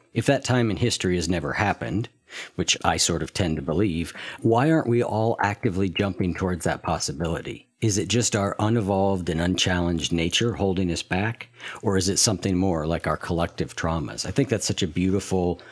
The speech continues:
way of thinking about it. But I do think to some degree what you're talking about there, and, and you reference it in a variety of different ways in the book,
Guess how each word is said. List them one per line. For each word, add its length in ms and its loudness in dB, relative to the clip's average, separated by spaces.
way 260 2
of 80 -4
thinking 340 2
about 240 0
it. 100 -6
But 220 0
I 80 2
do 260 0
think 380 -2
to 120 -2
some 360 4
degree 320 0
what 160 -2
you're 80 0
talking 400 -2
about 320 -2
there, 140 0
and, 220 0
and 220 2
you 140 0
reference 480 0
it 40 2
in 120 0
a 40 0
variety 680 2
of 80 -2
different 320 -2
ways 340 0
in 80 0
the 60 0
book, 360 -2